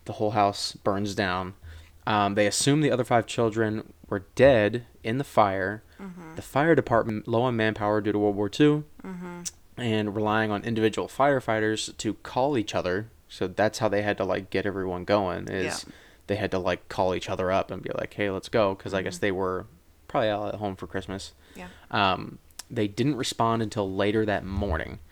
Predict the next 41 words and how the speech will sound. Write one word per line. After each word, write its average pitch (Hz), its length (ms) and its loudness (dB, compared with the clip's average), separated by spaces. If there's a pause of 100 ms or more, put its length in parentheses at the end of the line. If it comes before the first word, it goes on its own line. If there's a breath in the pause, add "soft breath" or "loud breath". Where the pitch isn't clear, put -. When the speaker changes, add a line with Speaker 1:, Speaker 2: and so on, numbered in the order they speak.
(360 soft breath)
Speaker 1:
So 107 320 4
it 98 120 2
took - 200 -2
them, 110 540 0
like, 92 180 0
hours 117 340 2
and 107 80 0
hours 101 220 2
and 101 60 -4
hours 95 240 -2
to - 140 -6
actually 95 240 -6
get 95 260 -2
there, 90 180 2
but, 92 180 -6 (260)
you 104 100 -2
know, 85 220 -4 (160)
but 104 100 -2
the - 80 -8
house 113 260 2
is 107 120 -2
actually, 104 260 0
like, 90 200 -4 (280)
burned 98 360 0
down, 82 420 -6 (100)
done 92 540 -2
in 101 140 -10
Speaker 2:
Yeah. - 80 -12
Speaker 1:
forty-five 98 360 -4
minutes. - 380 -12 (600 loud breath)
Um, 98 440 0 (100)
Chief - 460 0
F 117 140 -4
J 104 140 2
Morris 139 420 4
said 113 140 -2
the 101 60 -2
next - 240 -8
day 123 220 6
that 113 160 0
they, - 300 -2